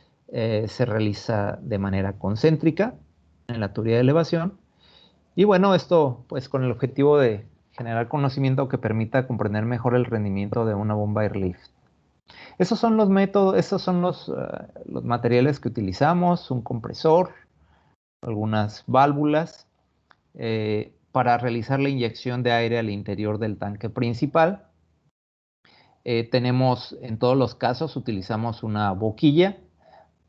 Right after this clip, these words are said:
Eh, tuvimos nueve casos con, es decir, utilizamos nueve diferentes tipos de, de boquillas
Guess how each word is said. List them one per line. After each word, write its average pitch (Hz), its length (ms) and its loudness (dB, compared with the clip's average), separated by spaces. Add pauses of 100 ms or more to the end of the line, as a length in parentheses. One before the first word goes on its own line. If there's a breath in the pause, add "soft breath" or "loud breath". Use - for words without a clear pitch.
(180)
Eh, 123 260 -2
tuvimos 147 320 2
nueve 160 300 2
casos 156 540 -2 (680)
con, 117 560 -8 (200)
es 113 80 -6
decir, 143 460 -2 (260)
utilizamos 123 520 -2
nueve 123 280 2
diferentes 110 560 -6
tipos 110 400 -6
de, 90 280 -6 (260)
de 107 80 -10
boquillas 135 760 0